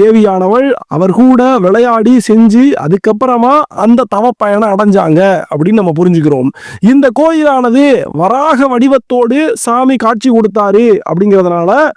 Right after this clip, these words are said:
வராக ஸ்தலம் அப்படின்னு சொல்லப்படுது. ஆனாலும் கருவறையில இருக்கக்கூடிய அந்த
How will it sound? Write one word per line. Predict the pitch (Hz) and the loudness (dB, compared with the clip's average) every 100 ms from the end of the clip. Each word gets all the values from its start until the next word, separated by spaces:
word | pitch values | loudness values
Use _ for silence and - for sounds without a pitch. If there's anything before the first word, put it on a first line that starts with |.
| - - - | -12 -14 -6
வராக | 208 254 302 285 254 | -2 0 0 -2 -2
ஸ்தலம் | - 226 254 226 - | -4 -2 -2 -2 -4
அப்படின்னு | 175 214 240 196 | -2 0 2 2
சொல்லப்படுது. | 202 160 151 196 294 294 - - 143 190 | 0 0 0 2 2 0 -6 -10 -4 -2
ஆனாலும் | 247 254 254 294 349 - 185 | 0 2 2 2 0 -2 -2
கருவறையில | 208 320 302 294 269 240 | 0 2 0 0 0 0
இருக்கக்கூடிய | 233 240 185 196 185 196 247 269 - | 0 -2 0 0 2 2 0 -2 -2
அந்த | 196 | -2